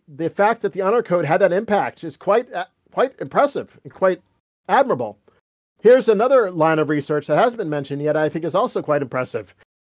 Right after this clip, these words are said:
Uh, research on empathy and helping. So the work of Dan Batson in psychology, I think, has been very convincing in illustrating that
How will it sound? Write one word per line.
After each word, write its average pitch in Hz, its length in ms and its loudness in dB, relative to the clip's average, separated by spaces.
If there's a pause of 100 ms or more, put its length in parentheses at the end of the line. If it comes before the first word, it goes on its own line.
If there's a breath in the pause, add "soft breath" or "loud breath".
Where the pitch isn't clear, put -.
Uh, 156 260 0 (320)
research 208 520 2 (100)
on 175 460 2
empathy 190 500 0
and 165 100 0
helping. 123 480 -2 (1000)
So 170 500 4 (380)
the 160 220 -2
work 202 300 -4
of 165 160 -2
Dan 170 240 -2
Batson 185 360 -2
in 170 100 -6
psychology, 175 680 -2
I 151 80 2
think, 156 180 -6
has 143 260 -6 (500)
been 151 260 -2
very 226 260 4
convincing 165 720 -4
in 151 460 -4 (160)
illustrating 180 720 2
that 160 340 2